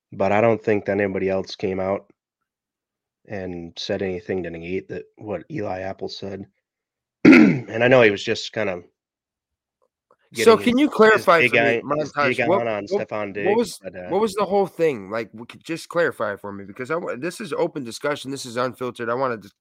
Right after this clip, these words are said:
Speaker 2: talk about this. What was, like, what did he, like, I know how terrible he is, uh, like, regardless, but specifically this time.
Speaker 1: Yeah, no, he was, uh, re-, he retweeted,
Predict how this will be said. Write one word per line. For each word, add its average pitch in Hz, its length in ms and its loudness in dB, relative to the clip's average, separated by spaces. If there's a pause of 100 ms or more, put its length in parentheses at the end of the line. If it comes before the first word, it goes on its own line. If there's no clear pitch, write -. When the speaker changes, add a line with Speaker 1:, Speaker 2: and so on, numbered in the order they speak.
(100)
Speaker 2:
talk 120 200 -4
about 104 220 -12
this. - 220 -20
What 139 180 -4
was, 175 260 -2 (320)
like, 120 240 -4
what 160 140 2
did 190 100 -2
he, 175 140 0
like, 156 180 4
I 160 120 2
know 202 180 4
how 160 240 2 (220)
terrible 147 400 0
he 127 140 -4
is, 110 120 -8
uh, 113 140 -2 (180)
like, 117 180 -6
regardless, 104 460 -6
but 107 220 -12 (480)
specifically 123 600 -8
this 98 160 -14
time. - 200 -18 (1160)
Speaker 1:
Yeah, 110 200 -4
no, 110 160 2
he 107 120 0
was, 107 260 -4
uh, 95 420 -6
re-, 104 300 -12
he 110 180 -14
retweeted, 101 680 -8